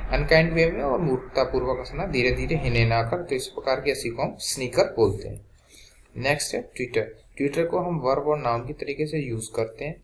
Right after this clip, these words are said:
इसका मतलब होता है ताना मारकर हंसना किसी पर या चहचाना एक तरीके से।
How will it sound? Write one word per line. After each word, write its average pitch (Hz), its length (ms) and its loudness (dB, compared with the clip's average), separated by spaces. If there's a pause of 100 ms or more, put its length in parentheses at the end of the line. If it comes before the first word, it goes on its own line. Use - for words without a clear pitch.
(120)
इसका 160 260 -2
मतलब 156 280 0
होता 135 180 0
है 196 60 0
ताना 135 440 2
मारकर 135 380 0
हंसना 139 340 -4
किसी 143 280 -8
पर - 320 -6 (120)
या 170 100 -2
चहचाना 135 640 4
एक 107 120 -4
तरीके 107 380 -6
से। - 200 -8